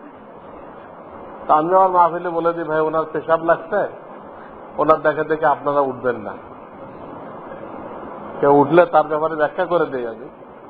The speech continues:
যে এই লোকটার পেশাব লাগছে অথবা ইস্তেঞ্জা লাগছে, কাজে উনি উঠছেন, আপনারা কেউ উঠবেন না।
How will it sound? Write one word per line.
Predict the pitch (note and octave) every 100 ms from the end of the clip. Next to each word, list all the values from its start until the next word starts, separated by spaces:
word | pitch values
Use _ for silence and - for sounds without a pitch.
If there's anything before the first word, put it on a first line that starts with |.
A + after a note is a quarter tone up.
| - - -
যে | C#3+
এই | C#3+
লোকটার | D3 - F3 E3+
পেশাব | F3 D#3+ F#3 E3+
লাগছে | B2+ - - A2+ - - - - - - - - - - -
অথবা | D3 D3 F3+ F#3
ইস্তেঞ্জা | - - E3+ E3+ E3
লাগছে, | C#3 - - - - - - - - - - - -
কাজে | D#3 E3+
উনি | D#3+ D#3+
উঠছেন, | D3+ - D#3 A#2+ A#2+ - - - - - - - - - -
আপনারা | C#3 - E3 E3+
কেউ | F3 G#3 D#4 - - - - - - -
উঠবেন | D#3+ B2+ A2 G#2+
না। | G#2+